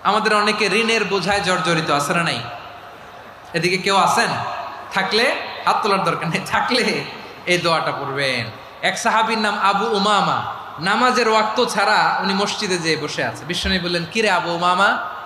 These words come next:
নামাজের তো ওয়াক্ত হয় নাই, মসজিদে কি?" সাহাবী বলে,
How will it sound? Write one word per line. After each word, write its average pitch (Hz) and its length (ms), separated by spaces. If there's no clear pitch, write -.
নামাজের 214 440
তো 220 60
ওয়াক্ত 202 280
হয় 190 180
নাই, 151 180
মসজিদে 220 420
কি?" 170 340
সাহাবী 190 380
বলে, 175 420